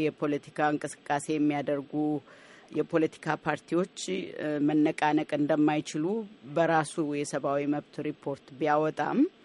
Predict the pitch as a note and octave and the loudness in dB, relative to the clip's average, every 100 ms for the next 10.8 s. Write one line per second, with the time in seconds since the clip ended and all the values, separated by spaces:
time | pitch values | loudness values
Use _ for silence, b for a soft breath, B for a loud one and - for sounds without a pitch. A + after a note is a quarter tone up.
0 | B B D3+ D#3+ E3 E3 D#3 D3+ - D3+ | B B 0 2 6 4 2 -2 -2 -2
1 | D#3 F3 G#3 A#3+ - B2+ E3 D3 D#3 D3 | -2 0 0 0 -2 -2 -2 0 0 0
2 | C#3+ C#3 - D3 D#3+ D#3 D3 C#3 D3 C#3+ | 0 -4 -4 0 2 2 0 0 -2 -2
3 | C#3+ C#3+ D3 C#3+ C#3+ C#3+ C#3+ - D3 C#3 | 0 -2 -2 0 0 0 -2 -6 -4 -2
4 | C#3 - C#3+ C3+ C#3 - - - - D#3 | -4 -6 -10 -4 -6 -6 -14 -14 -6 -2
5 | D3 C#3+ C#3+ C#3+ C#3 C3+ B B B B | -2 -2 -4 -4 -6 -8 B B B B
6 | - D3 C#3 B2 - G2 - - D3+ - | -6 -2 0 -2 -4 -6 -6 -4 -4 -4
7 | D3+ D3+ D3 C#3+ C#3+ - - C3+ C3 - | -4 -2 -2 -2 -6 -10 -10 -8 -8 -12
8 | - - - - D#3 E3+ C#3+ D3+ - E3+ | -12 -14 -14 -10 -2 -2 -2 -6 0 4
9 | D#3 D#3 D#3 D3+ D3+ C#3 D3 - D3 C3+ | 6 6 4 2 -2 -2 -4 -6 -6 -4
10 | C#3 - B2+ B2 B2 B2+ - | -6 -6 -8 -8 -8 -10 -12